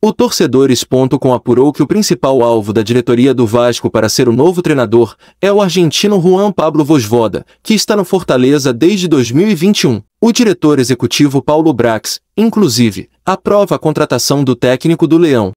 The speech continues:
O dirigente está atuando nos bastidores a fim de levantar recursos junto a setecentos e setenta e sete partners para tentar viabilizar a vinda do treinador para São Januário.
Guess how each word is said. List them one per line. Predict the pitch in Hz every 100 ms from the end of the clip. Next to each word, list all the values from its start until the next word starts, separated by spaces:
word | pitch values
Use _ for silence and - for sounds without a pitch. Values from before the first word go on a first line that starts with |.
| _ -
O | 240
dirigente | 214 254 170 143 156 131
está | - 127
atuando | 123 120 120 131
nos | 127 107
bastidores | 131 139 143 117 120 113 107
a | 113
fim | - 196
de | 196
levantar | 185 151 123 127
recursos | 120 120 - 160 175 143 110
junto | 139 180 147
a |
setecentos | 123 156 156 135 202 220 196 143
e |
setenta | 147 139 151
e | 139
sete | 147 -
partners | - 127 117 - 117 107
para | - 151
tentar | 151 127 123 127 117
viabilizar | 151 151 139 117 131 131
a |
vinda | 110 170 214 170
do | 170
treinador | 208 190 123 131 151
para | - 135
São | 113 165 156
Januário. | 165 190 135 104 92